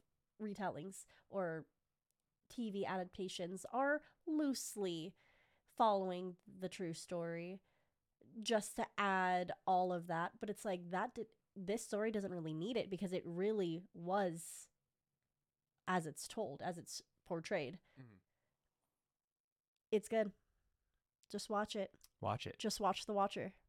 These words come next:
Speaker 1: Just watch the Watcher watching you.
Speaker 2: I'm the Watcher.
Speaker 1: <gasps> Oh my God, we just watched a really good movie, and that is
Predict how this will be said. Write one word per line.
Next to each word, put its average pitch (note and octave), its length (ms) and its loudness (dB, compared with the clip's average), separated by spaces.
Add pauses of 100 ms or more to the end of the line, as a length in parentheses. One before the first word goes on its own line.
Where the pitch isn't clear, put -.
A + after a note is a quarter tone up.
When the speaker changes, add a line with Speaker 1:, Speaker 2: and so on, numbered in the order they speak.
(580)
Speaker 1:
Just A3 180 -4
watch G#3+ 240 4
the - 60 -6
Watcher G3+ 280 2
watching F#3+ 300 0
you. G#3+ 160 -2 (1300)
Speaker 2:
I'm F3 160 0
the D3+ 80 2
Watcher. - 420 -6 (560)
Speaker 1:
<gasps> - 40 -16 (640)
Oh F#3+ 300 2
my G3 140 -2
God, E3+ 180 0
we F3 80 -6
just G3 180 -6
watched G#3 240 -6
a A#3 60 0
really F#3 400 0
good E3 320 0
movie, F3 600 -2
and F#3+ 140 0
that F#3+ 120 2
is G3+ 240 0